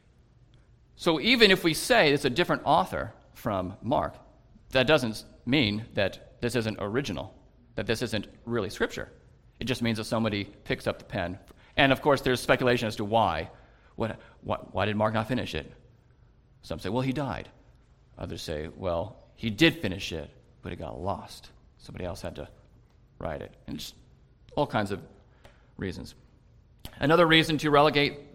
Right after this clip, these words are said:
this section to the footnotes is that the theology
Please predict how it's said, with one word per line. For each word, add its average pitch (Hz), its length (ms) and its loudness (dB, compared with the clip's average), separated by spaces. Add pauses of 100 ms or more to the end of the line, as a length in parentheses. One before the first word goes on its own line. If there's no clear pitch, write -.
(360)
this 131 160 -2
section 143 400 0
to 135 180 -4
the 120 80 -4
footnotes 131 420 0
is 127 200 0
that 120 140 0
the 127 60 -8
theology 135 800 2